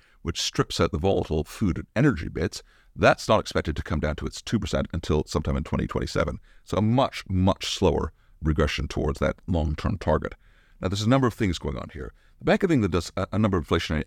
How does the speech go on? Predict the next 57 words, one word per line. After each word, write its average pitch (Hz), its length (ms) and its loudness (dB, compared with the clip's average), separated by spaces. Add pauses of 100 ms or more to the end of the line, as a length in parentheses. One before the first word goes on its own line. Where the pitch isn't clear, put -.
um, 73 340 -4 (100)
forecasts, - 760 -4
and 87 200 0
they 92 60 0
put - 200 -2
out 101 160 0 (360)
two 156 220 4
scenarios 101 760 0
when 80 160 2
they, 76 180 0
they 78 100 -2
look 78 180 -2
at - 80 -8
these 71 160 -4
various - 220 -6
things. 98 160 -2
One 139 180 2
is 127 100 0
they, 90 160 2 (320)
they - 60 -10
say, 98 140 0
"What 135 180 2
happens 110 380 0
if, 90 280 0 (440)
um, 76 280 -6
interest - 220 -4
rates 85 200 0
were 82 80 -2
to - 100 -4
remain 87 360 2
at - 80 -8
their - 100 -6
present 123 280 -2
level, - 220 -4
so - 160 -8
five - 240 -8
point - 180 -12
two - 100 -6
five 69 200 -6
percent?" - 280 -8 (340)
And 107 140 2
the 104 60 8
other 98 120 6
one 82 180 4
is, 78 100 -2
"What 80 120 0
happens 78 240 -6
if - 80 -8
it - 60 -18
followed 73 240 -2 (220)
market 82 480 0
expectations?" - 760 0
So - 180 -2
market 71 240 -4
expectations 67 540 -6
are - 40 -8
for, - 220 -4